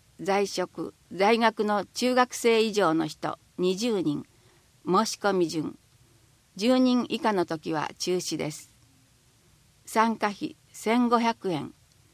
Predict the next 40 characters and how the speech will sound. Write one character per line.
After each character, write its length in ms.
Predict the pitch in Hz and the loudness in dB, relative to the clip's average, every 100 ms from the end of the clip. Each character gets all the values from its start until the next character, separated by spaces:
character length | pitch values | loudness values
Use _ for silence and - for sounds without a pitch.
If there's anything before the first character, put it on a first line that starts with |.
| _ _ _ _ _ | _ _ _ _ _
手 120 | - 208 | -2 2
ぬ 160 | 254 | 2
ぐ 160 | 240 240 | 2 2
い 120 | 220 | 0
一 300 | - 190 208 | -4 -4 -2
枚、 320 | 175 135 - _ _ _ _ _ _ - | -2 -2 -10 _ _ _ _ _ _ -2
エ 120 | 233 | -2
プ 160 | - 190 | 0 0
ロ 140 | 156 | 2
ン 160 | 151 - - | 2 -4 -6
ま 160 | 185 190 | -2 2
た 140 | 226 | 4
は 160 | 165 - | 4 2
前 260 | 196 240 240 | 2 2 2
掛 220 | 233 - | -2 -2
け 120 | 165 | -4
一 240 | 156 180 | -4 0
枚、 300 | 170 139 - - _ _ _ _ _ _ | 0 -2 -8 -18 _ _ _ _ _ _
タ 200 | 233 233 | 0 4
オ 60 | 190 | 4
ル 160 | 170 - | 2 0
二 100 | 214 | 2
枚 320 | 247 220 175 | 4 4 4
を 140 | 165 - | 2 2
持 100 | 220 | 0
っ 40 | |
て 160 | - 190 | 0 -6
き 100 | - | -4
て 100 | 160 | -8
く 100 | 156 | -6
だ 120 | 147 | -6
さ 200 | 156 151 | -6 -8
い。 100 | 143 _ _ _ _ _ _ _ _ | -10 _ _ _ _ _ _ _ _
な 300 | 214 240 185 | 0 4 4
お、 80 | - - | 2 -2
マ 180 | 175 190 | 0 4
ニ 200 | 240 247 | 4 4
キ 160 | 226 202 | 4 2
ュ 40 | |
ア、 180 | 175 | 2